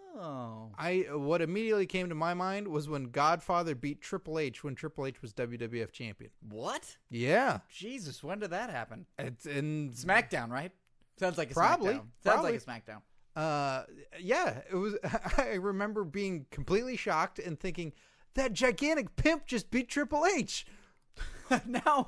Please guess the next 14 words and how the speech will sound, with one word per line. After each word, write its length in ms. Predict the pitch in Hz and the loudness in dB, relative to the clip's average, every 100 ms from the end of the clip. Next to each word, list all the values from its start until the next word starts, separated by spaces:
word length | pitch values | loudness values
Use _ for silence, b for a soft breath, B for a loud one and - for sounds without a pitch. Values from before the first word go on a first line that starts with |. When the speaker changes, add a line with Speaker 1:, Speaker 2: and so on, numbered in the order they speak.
| - | 0
Speaker 1:
Triple 320 | 277 240 254 | -4 0 4
H 200 | - 190 | 4 4
has 180 | 262 - | 2 0
to 80 | 247 | -4
join 360 | 185 240 233 254 | 0 2 2 0
his 180 | 240 - | -2 4
hoe 180 | 285 339 | 4 4
train. 520 | - 240 180 202 139 175 | 0 0 2 0 -2 -2
<laughs> 40 | |
Speaker 2:
Oh, 760 | - 277 208 151 - 226 160 135 - 233 | 6 10 10 10 10 8 8 0 -4 -14
sucks 420 | B - 277 247 - | B 0 2 2 -2
for 160 | 190 | 0
him. 380 | 170 240 170 151 - | 0 2 0 -2 -8
Speaker 1:
Nah, 120 | 190 | -4